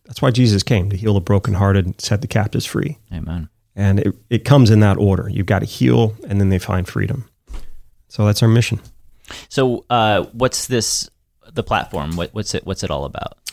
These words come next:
Speaker 1: Uh, it's kind of a Netflix for the church, but it's got these digital tools that you can use to track your progress and go through a deeper process of healing.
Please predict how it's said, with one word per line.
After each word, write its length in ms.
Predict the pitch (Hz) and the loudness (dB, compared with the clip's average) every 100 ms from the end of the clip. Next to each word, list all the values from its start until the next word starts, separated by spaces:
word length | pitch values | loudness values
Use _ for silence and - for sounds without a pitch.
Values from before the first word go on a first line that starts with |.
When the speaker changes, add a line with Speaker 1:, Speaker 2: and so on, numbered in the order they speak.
| - _ _ - | -18 _ _ -8
Speaker 1:
Uh, 280 | 120 143 147 | -2 2 2
it's 140 | 135 | 0
kind 260 | - 151 190 | -2 0 4
of 80 | 151 | 6
a 60 | |
Netflix 600 | 117 110 120 - 143 131 | 6 6 4 2 0 2
for 140 | - 127 | 0 0
the 80 | |
church, 480 | 113 - 131 156 - | 2 2 2 2 0
but 200 | - 110 - - | 2 2 0 -4
it's 200 | 113 - | -2 0
got 260 | 113 110 | 0 0
these 180 | 107 95 | 0 0
digital 400 | 87 110 110 110 | 2 2 4 2
tools 420 | 95 117 113 113 | 0 2 4 4
that 100 | 110 | 2
you 100 | 123 | 2
can 160 | 104 104 | 2 4
use 320 | 104 110 107 | 6 6 4
to 120 | - | 0
track 360 | 101 - 101 95 | -2 0 0 0
your 100 | 98 | -4
progress 720 | - 120 120 117 117 117 - | 0 2 4 4 4 2 0
and 120 | 101 90 | 0 0
go 140 | 95 | 0
through 240 | 90 107 | 0 2
a 60 | 95 | 2
deeper 500 | 85 104 98 101 95 | 2 -2 0 0 -2
process 540 | - - 95 - 107 | -2 -2 -2 0 -2
of 80 | - | -2
healing. 360 | 107 107 113 120 | 2 4 4 0